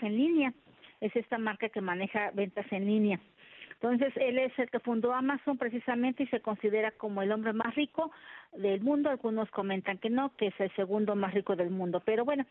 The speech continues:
él es, es, es ese un tema nada más para que tengamos de quién es esta idea.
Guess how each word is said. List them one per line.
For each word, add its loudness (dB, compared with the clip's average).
él 0
es, -4
es, 2
es 0
ese -2
un -2
tema 0
nada 0
más -4
para -2
que -8
tengamos -4
de -2
quién 0
es 0
esta 0
idea. 2